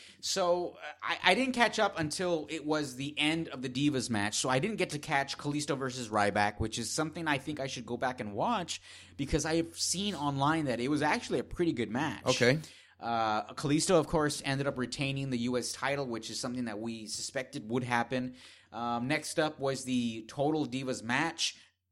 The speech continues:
Speaker 1: This ended up being Brie Bella's last match.
Speaker 2: I
Speaker 1: Uh,
Speaker 2: missed this one
Speaker 1: I didn't
Speaker 2: entirely.
Speaker 1: Yeah, me too. I, I completely caught it at the very end when they were celebrating. So apparently this is Brie Bella's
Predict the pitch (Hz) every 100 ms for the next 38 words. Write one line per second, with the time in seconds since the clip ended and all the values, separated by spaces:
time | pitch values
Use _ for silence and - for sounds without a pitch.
0 | - 123 165 151 156 131 123 135 135 131
1 | - _ _ - 123 135 143 147 127 131
2 | 139 120 101 104 175 - 120 98 95 -
3 | - - - - - - 139 147 147 208
4 | - 135 175 - - 104 90 82 78 -
5 | 135 143 - 156 139 101 82 - 135 107
6 | 160 - 131 90 - - 107 165 165 214
7 | 160 175 156 143 127 107 123 120 113 110
8 | 104 98 - 123 120 101 90 90 87 -
9 | - - - 135 214 269 240 214 190 123
10 | 110 156 180 170 165 135 143 139 123